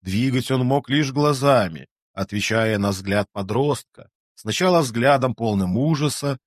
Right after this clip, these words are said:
затем таким же безразличным. Зато освободившийся от пут тела мозг теперь работал четко, безукоризненно составляя части мозаики в единое полотно. Наивный Бишоп оказался не так уж и глуп.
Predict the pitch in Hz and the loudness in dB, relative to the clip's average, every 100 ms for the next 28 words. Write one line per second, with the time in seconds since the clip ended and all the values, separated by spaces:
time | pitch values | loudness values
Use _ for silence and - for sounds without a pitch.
0 | _ _ 90 98 107 95 90 - 139 165 | _ _ -4 -2 -2 -2 -4 -2 0 0
1 | 143 151 135 131 139 120 98 82 - - | 0 0 0 2 0 0 -4 -8 -14 -18
2 | - _ _ _ _ _ - 98 113 156 | -20 _ _ _ _ _ -6 -4 -2 2
3 | 180 180 - 156 147 139 120 147 - 143 | 4 4 2 2 2 2 2 0 0 -2
4 | - 123 110 - 110 - - 104 95 82 | 2 2 2 -2 -4 -4 -4 -2 0 -2
5 | 87 117 143 131 - _ _ - - 185 | -2 0 0 -2 -12 _ _ -12 -8 -2
6 | 196 165 131 123 - 101 - 98 127 120 | 2 2 2 0 -2 -6 -6 -2 0 -2
7 | _ 98 - _ _ - 113 - 151 151 | _ -14 -14 _ _ -8 -6 0 2 4
8 | 180 156 165 160 160 - 123 120 110 117 | 2 0 2 2 2 -2 -6 -2 2 2
9 | 110 104 110 101 - 95 90 85 139 156 | 2 0 -2 -2 -4 -6 -6 0 2 4
10 | 151 - 135 101 92 80 98 135 135 131 | 0 -2 -2 -2 -4 -6 -4 0 0 -2
11 | 123 123 120 - 80 58 - _ _ _ | -2 -2 -2 -6 -16 -16 -20 _ _ _
12 | _ 90 92 104 175 202 196 185 131 117 | _ -6 -2 0 2 2 2 2 0 0
13 | 147 - 139 127 120 95 87 104 113 - | 0 -2 -4 -4 -4 -4 -2 0 0 -2
14 | 104 92 90 - 147 - 139 - 127 110 | -2 0 0 0 0 -2 -10 -8 -6 -4
15 | 107 95 | -4 -4